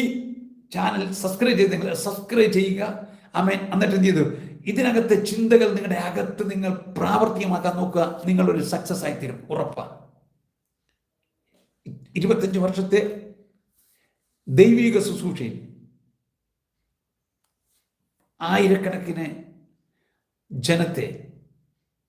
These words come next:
സക്സസിലേക്ക് കൊണ്ടുപോകാൻ കർത്താവ് എന്നിൽ വസിച്ചുകൊണ്ട് ചെയ്യുന്നത് ഞാൻ കണ്ടിട്ടുണ്ട്. തകർന്ന ആയിരക്കണക്കിന് പതിനായിരക്കണക്കിന് ആൾക്കാർ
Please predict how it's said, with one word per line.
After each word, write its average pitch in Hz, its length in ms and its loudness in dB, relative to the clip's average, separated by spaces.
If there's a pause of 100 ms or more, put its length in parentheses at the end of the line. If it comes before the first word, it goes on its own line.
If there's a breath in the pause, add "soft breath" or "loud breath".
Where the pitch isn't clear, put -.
(260)
സക്സസിലേക്ക് 190 960 -2
കൊണ്ടുപോകാൻ 160 600 -6
കർത്താവ് 185 540 -4 (180)
എന്നിൽ 202 360 2
വസിച്ചുകൊണ്ട് 170 520 -2
ചെയ്യുന്നത് 156 340 -4
ഞാൻ 143 120 -6
കണ്ടിട്ടുണ്ട്. 127 460 -12 (2250)
തകർന്ന 214 360 2 (960)
ആയിരക്കണക്കിന് 202 760 -4 (140)
പതിനായിരക്കണക്കിന് 208 840 0
ആൾക്കാർ 175 400 -8